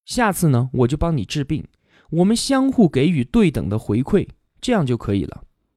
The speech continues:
农业革命一开始的时候，情况并没有多大的改变，村落里可能有某位村民特别擅长做鞋子，而又有某位呢，又特别擅长治病，所以村民都知道，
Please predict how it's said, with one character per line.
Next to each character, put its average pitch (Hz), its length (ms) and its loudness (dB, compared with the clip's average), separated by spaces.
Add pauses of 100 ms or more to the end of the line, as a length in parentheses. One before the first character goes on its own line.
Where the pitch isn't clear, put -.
农 196 180 4
业 269 140 6
革 160 160 4
命 175 160 4
一 147 120 0
开 147 180 0
始 139 160 -4
的 98 100 -2
时 - 120 -10
候， - 320 -6
情 190 240 0
况 240 180 0
并 240 180 2
没 139 120 4
有 123 100 0
多 127 160 -2
大 127 140 -2
的 107 80 -4
改 - 180 -12
变， 92 220 -6 (500)
村 294 300 2
落 269 160 6
里 151 160 2
可 143 160 -2
能 147 160 2
有 170 160 4
某 175 220 4
位 143 140 2
村 190 240 -2
民 143 220 0
特 277 320 0
别 123 160 0
擅 131 240 -4
长 107 160 -4
做 127 140 -2
鞋 101 240 -8
子， 98 180 -12 (440)
而 202 140 4
又 254 220 6
有 202 160 8
某 135 200 4
位 151 160 4
呢， 135 200 0 (100)
又 180 140 4
特 - 180 0
别 147 100 2
擅 147 200 -2
长 113 180 -4
治 165 160 -4
病， 190 220 -4 (420)
所 - 160 0
以 269 100 4
村 226 200 2
民 190 160 4
都 220 160 4
知 233 160 0
道， 175 220 -2